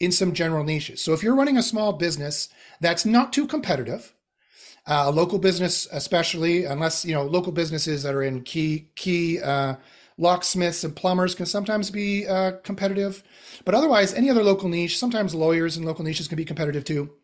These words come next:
But even in some of those niches as well, depending on how big your city is, we can take you completely from zero to hero, and you're gonna be able to do S E O on your own. You're gonna have the tools you need to do it,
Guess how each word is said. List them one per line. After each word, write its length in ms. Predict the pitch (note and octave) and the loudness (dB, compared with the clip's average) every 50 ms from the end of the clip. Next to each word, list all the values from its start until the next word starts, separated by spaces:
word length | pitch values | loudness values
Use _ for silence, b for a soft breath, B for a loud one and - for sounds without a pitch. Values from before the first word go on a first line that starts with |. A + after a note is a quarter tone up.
| _ _ _ _ _ _ _ _ _ _ _ _ _ _ - - - | _ _ _ _ _ _ _ _ _ _ _ _ _ _ -20 -8 -2
But 260 | D#3 A3 A3 A3 - | 2 2 2 4 4
even 200 | C#4 D#4 E4 D#4 | 2 4 4 4
in 100 | A#3+ - | 2 2
some 160 | - A3 G3+ | 2 2 2
of 60 | F3+ | 2
those 120 | F3 D3+ D#3 | 2 0 0
niches 280 | D#3 D3+ - D3 C#3 | -2 -4 -4 -4 -6
as 100 | D3 C3+ | -6 -2
well, 300 | C#3 C#3 C3 B2 C3 C3 B B B B | 0 0 0 0 -2 -4 B B B B
depending 280 | - F3 G3 G3+ F#3+ F3+ | -2 0 2 2 2 2
on 60 | E3+ | 2
how 60 | E3 | 2
big 160 | D3+ E3+ D#3+ | 2 0 2
your 100 | E3+ F3 | 2 0
city 280 | F3 - B3 A#3+ E3+ C3+ | 0 2 2 2 2 0
is, 240 | B2 A#2+ A#2+ - - b b b b b b b b b | -2 -2 -4 -8 -10 b b b b b b b b b
we 120 | D#3+ G#3 | -2 0
can 140 | A#3 D4 C#4 | 2 2 2
take 240 | A#3+ B3 A#3+ A#3+ A#3+ | 4 4 4 4 4
you 160 | A3 G#3 F#3+ | 0 0 -2
completely 440 | G3 - F3 D#3 - A#3+ B3 B3 A3+ | -4 -6 -8 -4 -2 0 0 0 0
from 180 | - G#3 F#3 D3+ | 0 0 -2 0
zero 260 | D#3 F#3 F#3+ F#3 F3+ | 2 4 4 4 4
to 80 | F3 | 2
hero, 380 | D#3+ E3 D3+ C#3 C3 A#2+ B2 - b b b b b b | 2 2 2 2 2 0 -2 -6 b b b b b b
and 120 | D3+ D#3 | -4 -4
you're 100 | E3 D#3 | 0 2
gonna 140 | F#3+ F3+ F3 | 2 2 4
be 160 | F#3 F#3+ G3 | 4 6 6
able 220 | G3+ G3 G3+ G3 | 6 6 4 4
to 120 | G3 - E3 | 2 0 -4
do 260 | C3+ D#3+ G#3 A3+ A3+ | -2 0 0 2 2
S 200 | A3+ A3 - A3+ | 0 0 -2 -2
E 100 | G#3+ G#3 | -2 0
O 120 | G3+ G3 | 0 0
on 120 | F#3 F3+ F3 | 0 -2 -2
your 180 | E3+ E3+ F3 | -2 0 2
own. 200 | F#3 G3 G3 G3 | 2 2 2 0
You're 100 | F#3 E3+ | 0 -2
gonna 140 | E3+ E3 E3+ | -2 -2 -4
have 100 | D#3+ C#3 | -4 -6
the 60 | C#3+ | -8
tools 520 | - - - - G3 G3 G3 F#3+ F#3 - F3 | -10 -12 -8 -2 0 2 4 4 2 2 0
you 60 | E3+ | -4
need 220 | E3 E3+ E3 D3+ | -2 -2 -4 -4
to 40 | C3+ | -6
do 220 | B2+ D#3+ F#3+ G3 G3 | -4 0 2 4 4
it, 180 | G3 G3 G3 | 2 2 -2